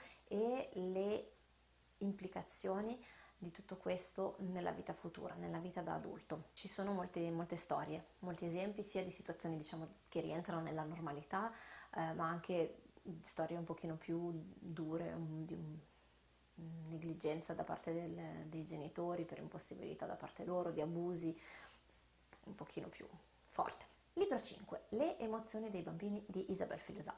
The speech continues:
Ora, di Isabel Filosà ci sono tantissimi libri che secondo me sono super utili, purtroppo non tutti sono disponibili in italiano, e in questo l'autrice, che è, ehm,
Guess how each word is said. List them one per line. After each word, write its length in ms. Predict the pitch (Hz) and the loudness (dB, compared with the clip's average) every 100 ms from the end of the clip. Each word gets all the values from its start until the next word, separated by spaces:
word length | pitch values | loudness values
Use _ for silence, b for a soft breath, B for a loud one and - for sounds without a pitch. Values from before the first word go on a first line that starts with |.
| - - _ - - | -8 -20 _ -18 -6
Ora, 160 | 165 147 | -2 -2
di 60 | |
Isabel 280 | 170 208 269 | 2 2 2
Filosà 320 | 285 233 208 | 2 2 2
ci 120 | 214 - | 0 -2
sono 200 | 180 175 | -4 -2
tantissimi 520 | 165 165 190 180 170 | -2 2 2 2 0
libri 240 | 170 165 | 0 0
che 80 | 165 | 0
secondo 320 | - 156 156 | 0 0 -4
me 100 | 156 | -2
sono 280 | - - 160 | -2 -2 -4
super 340 | 196 - 180 - | -4 -4 -2 -2
utili, 380 | 190 240 254 349 B B B | -2 -2 -2 -2 B B B
purtroppo 360 | 185 190 180 | 0 0 0
non 180 | 170 190 | 2 2
tutti 360 | 196 175 175 165 | 0 -2 -2 2
sono 280 | - 175 170 | 2 4 2
disponibili 760 | 170 - 175 170 165 160 160 | 2 2 2 4 4 4 2
in 120 | 180 165 | 0 0
italiano, 640 | 160 160 147 165 269 B B B B B - - | 2 2 2 0 -2 B B B B B -20 -2
e 380 | 226 240 269 269 | 4 6 6 4
in 160 | 233 226 | 2 4
questo 420 | 202 190 - 254 | 4 2 2 4
l'autrice, 680 | 233 165 165 196 190 285 311 | 8 6 4 0 2 2 2
che 160 | - | 2
è, 280 | 160 170 196 - | 2 2 0 0
ehm, 400 | 165 156 151 | -4 -4 -6